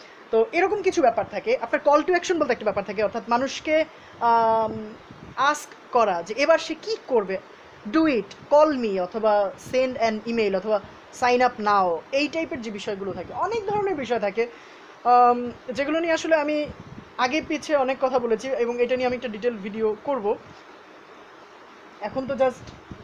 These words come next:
আহ, বৃষ্টিটা দেখে আসলে লোভ সামলাতে পারলাম না, আপনাদের সাথে share করতে মন চাইলো। তো যেটা হয় যে আপনি যখন একটা website করবেন, আহ, সেই website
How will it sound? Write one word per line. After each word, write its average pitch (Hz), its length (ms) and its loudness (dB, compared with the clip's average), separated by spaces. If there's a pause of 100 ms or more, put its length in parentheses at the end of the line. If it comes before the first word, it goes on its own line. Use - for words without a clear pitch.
(880)
আহ, 196 380 2
বৃষ্টিটা 226 380 0
দেখে 233 280 0
আসলে 233 260 0
লোভ 208 180 -2
সামলাতে 208 340 -2
পারলাম 165 260 -6
না, 202 100 -8 (600)
আপনাদের 180 220 -10
সাথে 190 220 -8
share 196 240 2
করতে 190 260 -4
মন 180 200 -4
চাইলো। 196 360 4 (460)
তো 190 260 8 (240)
যেটা 220 280 4
হয় 269 360 6
যে 294 120 4
আপনি 269 220 4
যখন 302 200 4
একটা 302 180 4
website 254 640 6 (440)
করবেন, 262 420 8 (640)
আহ, 190 360 2
সেই 262 220 2
website 226 520 4